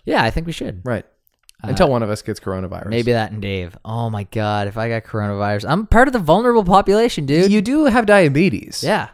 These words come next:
Speaker 2: Yeah.
Speaker 1: I, I, I think I'd be okay,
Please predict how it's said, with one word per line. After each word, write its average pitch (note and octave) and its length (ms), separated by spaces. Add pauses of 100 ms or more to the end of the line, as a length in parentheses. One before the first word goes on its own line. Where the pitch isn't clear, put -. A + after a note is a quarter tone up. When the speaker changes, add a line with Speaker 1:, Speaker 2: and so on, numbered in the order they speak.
Speaker 2:
Yeah. D3 360 (220)
Speaker 1:
I, C#3+ 200
I, D3 260
I E3 160
think C4+ 200
I'd A#3+ 160
be D3+ 180
okay, C#3+ 480